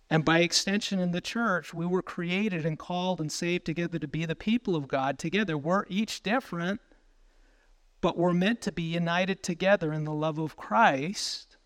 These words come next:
We're not all meant to be the same. Now what happens? Genesis two, God looks at man, and man is created first to be the leader and the servant leader. And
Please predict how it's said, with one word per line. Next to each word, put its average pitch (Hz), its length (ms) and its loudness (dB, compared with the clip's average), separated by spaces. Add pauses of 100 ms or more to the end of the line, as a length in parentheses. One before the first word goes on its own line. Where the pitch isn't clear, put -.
(300)
We're 156 120 8
not 175 320 8
all 208 160 8
meant 143 320 2
to - 100 -6
be 135 160 0
the 123 120 -4
same. 120 420 -2 (2250)
Now 151 160 10
what 170 220 6
happens? 170 680 0 (1200)
Genesis 151 460 0
two, 190 260 4
God 143 300 2
looks 165 260 -2
at 180 140 0
man, 165 440 4
and 135 160 -2
man 139 280 0
is 165 100 0
created 170 500 0
first 156 460 0
to 160 100 0
be 156 160 2
the 151 120 2
leader 156 360 2
and 156 140 -2
the 147 60 -2
servant 156 420 -2
leader. 151 400 0 (1900)
And 165 380 2